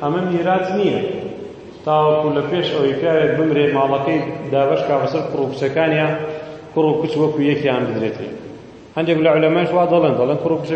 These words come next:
وەکو یەکیان بدرێتێ. بەڵام شەیخ ابن عوثەمین تەوجیهێکی جوان ئەوە دەکا، فەرمێ لەمەش دەبێ عەدل بی، ئە، کوڕ بەرامەر بە دوو کچی پێ بدرێت.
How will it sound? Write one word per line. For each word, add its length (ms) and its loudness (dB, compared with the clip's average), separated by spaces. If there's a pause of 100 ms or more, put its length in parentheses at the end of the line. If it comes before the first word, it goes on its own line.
وەکو 160 0
یەکیان 340 0
بدرێتێ. 340 -8 (540)
بەڵام 280 2
شەیخ 180 -2
ابن 180 -2
عوثەمین 500 -2 (100)
تەوجیهێکی 580 -2
جوان 220 0
ئەوە 240 0
دەکا، 280 -2
فەرمێ 240 -2 (480)
لەمەش 300 0
دەبێ 220 2 (100)
عەدل 300 -2
بی، 120 0 (1160)
ئە، 100 0 (1400)
کوڕ 240 -2
بەرامەر 380 0
بە 120 -4
دوو 140 -6
کچی 220 -12
پێ 140 -10
بدرێت. 360 -16